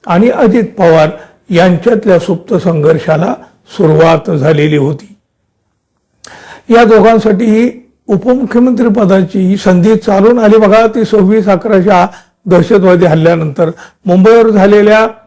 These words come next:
सव्वीस नोव्हेंबर दोन हजार आठच्या दहशतवादी हल्ल्याला जबाबदार धरीत शरद पवार यांनी आर आर पाटलांचा गृहमंत्री पदाचा आणि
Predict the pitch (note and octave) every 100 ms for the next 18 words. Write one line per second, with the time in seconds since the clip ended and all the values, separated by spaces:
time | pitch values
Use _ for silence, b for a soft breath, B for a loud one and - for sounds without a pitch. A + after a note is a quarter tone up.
0 | - G3+ F#3 G#3+ G#3+ G#3+ G#3 G3+ G#3 G3+
1 | G3+ F#3 G#3+ G#3+ F#3 F#3+ F#3+ A3 F3+ D#3
2 | A#3+ G#3 A3+ G3+ F#3+ G3+ G#3 G#3+ G3+ F3+
3 | G3+ G3+ G#3 F#3 G3+ G#3+ G#3 B B B
4 | _ - G#3 B3 C4 - B3 A3+ G#3 F3
5 | E3 E3 - _ - F#3 G#3 A3 G#3+ G3+
6 | G3+ G3 F3+ G3+ E3 E3+ F3 G3 F3 E3+
7 | F3+ F3+ A3+ B3 C#4+